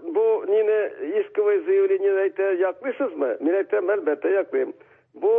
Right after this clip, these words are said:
нидән сорыйдыр представитель, э, Министерства образования и науки Российской Федерации сорыйдыр:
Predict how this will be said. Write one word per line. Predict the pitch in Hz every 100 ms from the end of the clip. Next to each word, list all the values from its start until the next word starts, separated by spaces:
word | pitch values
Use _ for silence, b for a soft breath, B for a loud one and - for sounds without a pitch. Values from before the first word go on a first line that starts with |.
| 233 -
нидән | 185 202 202 208 202
сорыйдыр | 196 196 185 180
представитель, | 185 185 - 202 190 190 185
э, | 165 - 170 165
Министерства | 156 180 180 - 190 -
образования | 175 160 160 170 180 170 170 165 - 160
и | 160
науки | 160 180 175 175
Российской | 175 165 160 175
Федерации | 175 170 165 165 165
сорыйдыр: | 165 165 160 147